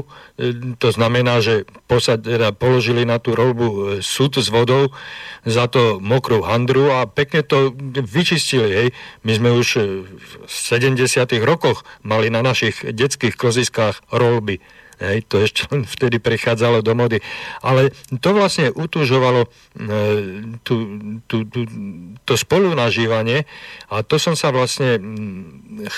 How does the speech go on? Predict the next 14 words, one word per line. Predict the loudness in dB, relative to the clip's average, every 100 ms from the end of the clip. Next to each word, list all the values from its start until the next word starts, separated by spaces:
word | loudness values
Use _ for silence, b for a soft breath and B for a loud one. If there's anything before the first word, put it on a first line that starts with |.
| -6
chcel | 0 2
spýtať, | 2 -2 0 0 2
že, | 0 -2 B B B B
e, | -12 -12 -14 -12 -4
však | -2 0
som | -2 0
to | 0 2
v |
tej | 0 0
svojej | 0 2 2 2
úvodnej | 0 0 2 2 -2 -2
otázke, | 0 0 0 -4
v | -2
tej | -2